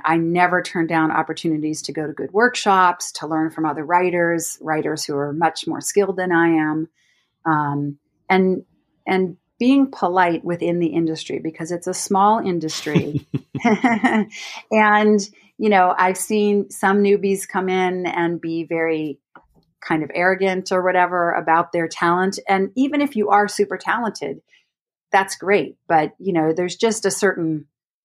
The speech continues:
Speaker 1: it's just like an office. You know, you wouldn't walk into an office and be rude or be arrogant or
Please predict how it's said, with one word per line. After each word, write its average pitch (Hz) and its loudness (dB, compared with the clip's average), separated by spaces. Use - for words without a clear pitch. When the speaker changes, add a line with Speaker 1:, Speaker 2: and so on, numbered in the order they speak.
Speaker 1:
it's 214 -4
just 233 0
like 214 2
an 170 0
office. - -2
You 156 2
know, 156 2
you 156 -2
wouldn't 165 -2
walk 151 -2
into 151 -4
an 143 -2
office 147 -2
and 151 -2
be 143 -4
rude 151 0
or 143 -2
be 147 0
arrogant 147 -2
or 151 2